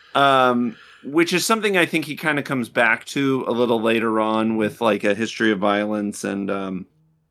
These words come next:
Eastern Promises. You know, it's a little more internalized.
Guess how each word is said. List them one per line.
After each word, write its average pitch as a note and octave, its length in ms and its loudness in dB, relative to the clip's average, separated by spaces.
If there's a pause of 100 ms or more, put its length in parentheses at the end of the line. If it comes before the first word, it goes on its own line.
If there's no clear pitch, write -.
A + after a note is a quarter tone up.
(120)
Eastern B2 400 2
Promises. A2+ 800 0 (360)
You B2+ 100 0
know, B2 80 4
it's A#2+ 100 -2
a C#3 60 0
little D#3 220 2
more C3 500 2 (320)
internalized. G#2+ 1120 0